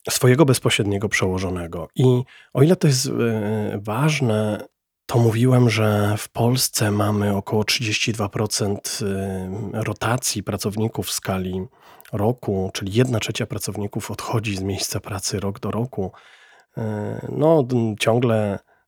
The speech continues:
e, sytuacja u nas jest dużo lepsza niż w Stanach, w Kanadzie, czy też, e, w Singapurze, Australii. Według badań McKinseya tam czterdzieści procent pracowników z-, zakłada, że odejdzie z pracy w ciągu najbliższych trzech do sześciu miesięcy, nie dwunastu. Ale my w Polsce mamy rotację,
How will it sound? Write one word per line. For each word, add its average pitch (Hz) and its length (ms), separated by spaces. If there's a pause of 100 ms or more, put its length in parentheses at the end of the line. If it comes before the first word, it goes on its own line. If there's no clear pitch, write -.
e, 113 140
sytuacja 110 540
u 110 60
nas 98 160
jest 107 140
dużo 107 200
lepsza 107 340
niż 95 200
w - 20
Stanach, 98 340
w - 80
Kanadzie, 107 460
czy - 160
też, 95 440
e, 95 140 (600)
w - 60
Singapurze, 104 560
Australii. 101 420
Według 101 220
badań 98 260
McKinseya 92 560
tam 92 180
czterdzieści 95 720 (460)
procent 104 340
pracowników 98 720
z-, 110 200
zakłada, 101 460
że 95 120
odejdzie 95 300
z - 40
pracy - 300
w - 40
ciągu 107 260
najbliższych 104 480
trzech 95 260
do 104 120
sześciu 107 320
miesięcy, 143 400
nie 95 100
dwunastu. 90 440
Ale 196 120
my 165 100
w - 60
Polsce 123 300
mamy 110 140
rotację, 101 400